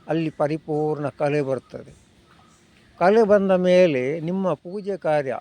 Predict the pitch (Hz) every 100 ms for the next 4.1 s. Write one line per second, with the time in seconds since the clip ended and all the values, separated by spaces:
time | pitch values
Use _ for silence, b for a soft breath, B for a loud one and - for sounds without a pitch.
0 | - 156 - 180 202 202 180 170 156 147
1 | 143 135 127 123 127 123 113 110 120 175
2 | 170 175 165 160 165 151 139 143 151 151
3 | - 143 139 135 127 123 123 - - 110